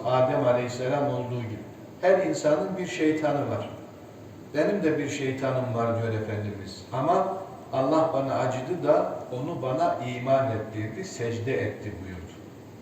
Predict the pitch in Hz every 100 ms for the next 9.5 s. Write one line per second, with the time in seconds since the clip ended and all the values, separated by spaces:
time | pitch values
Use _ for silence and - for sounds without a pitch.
0 | - - - - 160 170 175 170 185 165
1 | 151 - - - - - - 170 170 160
2 | 147 139 127 123 - 160 160 151 143 143
3 | 147 160 160 151 151 175 156 160 151 120
4 | 107 - - 117 120 104 - - - -
5 | 123 135 151 156 151 156 165 175 156 143
6 | 139 143 139 131 127 123 - 196 170 143
7 | - 135 131 123 120 117 143 135 147 156
8 | - - - 117 123 143 147 143 143 147
9 | 147 170 190 175 190